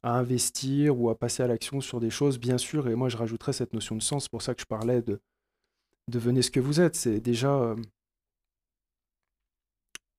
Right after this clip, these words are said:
de, ouais, d'aller dans le sens de ses valeurs, j'ai envie de dire, des choses qui, euh, qui, qui sont cohérentes avec soi et pas faire pour juste faire parce que tout le monde fait comme ça.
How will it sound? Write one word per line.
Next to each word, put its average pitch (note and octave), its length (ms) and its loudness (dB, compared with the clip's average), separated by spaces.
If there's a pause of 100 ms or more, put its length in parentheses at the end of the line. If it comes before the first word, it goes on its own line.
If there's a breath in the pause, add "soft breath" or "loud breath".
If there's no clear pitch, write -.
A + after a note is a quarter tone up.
(400)
de, A#2+ 280 0
ouais, D3+ 220 4 (160)
d'aller C3+ 280 4
dans B2+ 140 0
le B2 80 0
sens C#3+ 300 -2
de B2+ 80 -4
ses B2+ 180 4
valeurs, D3 300 6
j'ai A#2+ 80 -4
envie A2+ 160 -6
de A2+ 40 -12
dire, A#2+ 160 0
des A#2 120 0
choses C#3+ 260 -2
qui, A#2 240 -2
euh, G#2+ 120 2 (760)
qui, A#2 240 -8
qui - 140 -8
sont B2+ 160 -2
cohérentes D#3 640 4
avec A2+ 240 -4
soi C#3 340 0
et G#2 60 -4
pas G#2+ 180 -4
faire - 280 -2
pour G#2+ 220 -12
juste A#2 300 -8
faire C#3 520 0
parce - 200 -6
que - 80 -10
tout - 140 -10
le B2+ 80 -4
monde A#2+ 120 -2
fait A#2+ 140 -2
comme A2+ 160 -6
ça. C3+ 240 -8